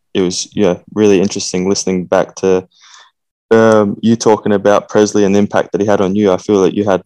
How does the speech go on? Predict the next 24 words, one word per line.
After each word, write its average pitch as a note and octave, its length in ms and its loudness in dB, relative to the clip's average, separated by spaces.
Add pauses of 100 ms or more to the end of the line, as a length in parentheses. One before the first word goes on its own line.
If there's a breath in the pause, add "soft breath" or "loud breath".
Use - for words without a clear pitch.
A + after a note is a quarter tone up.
a F#2+ 80 -2
massive F#2+ 320 -4
impact, F#2+ 420 -4
not F#2 160 0
only F#2+ 200 -2
on F#2 120 -4
me, F#2+ 160 0
but - 160 -4
a - 40 0
lot F#2+ 160 -2
of F2+ 60 0
those F2+ 200 0
young F#2+ 180 -4
players F#2 340 -4
coming F#2+ 260 -6
through F#2+ 320 -2
at, - 140 -8
at F#2+ 120 0
that F2+ 200 -2
time F#2+ 220 -2
at - 60 -6
the - 60 -20
football - 320 -8
club. F2+ 240 -6